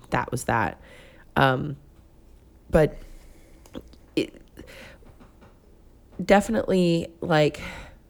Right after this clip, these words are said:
with this type of situation, when you are seeing evidence everywhere of water lines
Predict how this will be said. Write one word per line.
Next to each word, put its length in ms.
with 200
this 240
type 240
of 100
situation, 720
when 400
you 500
are 140
seeing 640
evidence 500
everywhere 840
of 460
water 280
lines 720